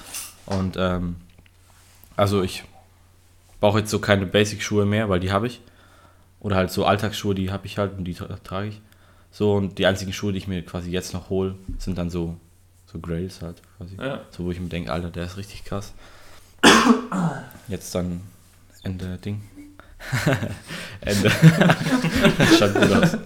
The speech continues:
Speaker 1: Ähm, Ende August kommt ein neuer Einser. Da bin ich gespannt drauf.
Speaker 2: Ein neuer Jordan.
Speaker 1: Neuer Einser Jordan. Äh, in der U N C Colorway. Oder nicht ganz U N C. Das ist so.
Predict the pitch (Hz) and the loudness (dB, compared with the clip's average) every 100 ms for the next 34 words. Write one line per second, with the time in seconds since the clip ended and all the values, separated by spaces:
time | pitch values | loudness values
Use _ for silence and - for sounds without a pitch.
0 | - - - - - - 101 98 95 95 | -10 -14 -16 -16 -16 -4 2 2 2 -2
1 | 95 95 - - 175 107 98 92 95 - | -6 -12 -16 -16 -4 2 2 2 -2 -6
2 | 104 92 113 - - 95 87 87 92 95 | -8 -8 -10 -10 -6 -4 -2 0 0 -2
3 | 87 - - - 98 98 95 - - 98 | -6 -10 -18 -14 -10 -8 -10 -10 -6 -4
4 | 101 101 - - - - 131 127 127 123 | -4 -6 -12 -20 -20 -16 -12 -8 -8 -8
5 | 123 123 127 127 - - 107 98 95 - | -8 -8 -8 -12 -20 -14 -8 -8 -6 -6
6 | 98 98 98 101 104 104 - - - 95 | -6 -4 -2 -2 -4 -10 -18 -18 -8 -4
7 | 95 92 90 - 104 98 92 - 101 - | -2 -4 -6 -10 -6 -4 -6 -8 -12 -10
8 | 101 107 104 - - - 92 90 - 90 | -8 -10 -12 -20 -12 -4 -2 -2 -2 -4
9 | 87 90 85 - 90 90 - 95 - 85 | -4 -6 -8 -8 -12 -12 -18 -16 -14 -12